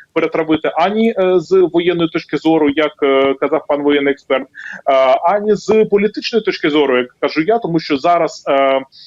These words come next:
переконати, е, харків'ян в тому, що росіяни їм друзі, коли росіяни зараз завдають ударів навіть, е, не з метою якогось військову-, військової переваги,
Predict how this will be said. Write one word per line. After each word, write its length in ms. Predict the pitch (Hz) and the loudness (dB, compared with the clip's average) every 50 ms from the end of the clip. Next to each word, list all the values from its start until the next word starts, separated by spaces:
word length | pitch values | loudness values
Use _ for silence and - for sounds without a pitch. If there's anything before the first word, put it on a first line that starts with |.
| - - - - - _ _ | -20 -20 -20 -20 -20 _ _
переконати, 800 | - 202 196 190 196 - 190 190 190 185 170 139 123 - - 117 | -2 -2 -2 0 -2 -2 0 0 2 2 2 0 0 -2 -2 -2
е, 360 | 113 110 104 - 139 127 127 | -2 -2 -2 -4 -4 -4 -4
харків'ян 640 | - - 160 - - 185 156 151 165 160 143 123 113 | -2 -4 -6 -4 -4 -6 -4 -2 0 0 0 -2 -4
в 120 | - _ | -6 _
тому, 260 | - 180 156 143 135 | -2 -2 0 0 -2
що 260 | 123 - - 156 139 127 | -4 -2 0 0 0 0
росіяни 540 | 127 - - 160 147 156 156 147 139 139 | -2 -4 -4 -4 -2 0 0 0 0 -2
їм 220 | 139 139 156 147 135 | -2 -2 -4 -6 -4
друзі, 440 | 127 - 202 277 - - 139 135 123 | -2 0 2 2 2 4 2 -2 0
коли 280 | - 143 135 147 156 | 0 -2 0 2 2
росіяни 640 | 147 139 135 135 - 147 139 147 143 135 123 123 117 | 2 2 0 -2 -4 -2 0 0 0 0 0 -2 -2
зараз 320 | 110 143 139 127 120 113 | 0 0 0 0 -2 -2
завдають 480 | - 127 117 120 135 135 147 143 131 - | -4 -8 -4 -2 -2 0 0 0 -2 -2
ударів 400 | 131 127 135 135 131 123 120 110 - _ - - - - _ _ | -4 -2 0 0 2 0 -2 -4 -6 _ -20 -20 -20 -20 _ _
навіть, 320 | 147 165 175 160 151 147 - _ _ 165 | 0 0 2 2 0 -4 -4 _ _ 0
е, 380 | 147 131 131 131 131 131 127 127 | 2 2 4 4 2 2 0 0
не 200 | 143 160 160 147 | 0 0 0 0
з 160 | 135 - _ 156 160 156 147 143 139 139 139 - _ _ _ _ _ _ _ _ | -2 -2 _ 2 4 4 4 4 4 2 0 -2 _ _ _ _ _ _ _ _
метою 600 | 156 151 165 165 - - 214 202 175 160 160 156 | -4 -4 -4 -2 0 0 0 0 2 4 4 4
якогось 540 | 151 151 147 - 165 147 160 147 - - - | 4 2 0 -2 -2 -2 -2 -4 -4 -10 -10
військову-, 580 | 151 156 - - - 196 185 160 151 160 147 - | -10 -10 -10 -2 0 0 0 2 0 0 0 -2
військової 540 | 131 139 151 - - 208 175 175 165 156 156 | -4 -4 -8 -2 -2 -2 0 2 2 2 2
переваги, 640 | 156 156 151 151 143 151 147 131 117 117 110 104 | 0 0 0 0 0 0 0 0 0 0 -2 -4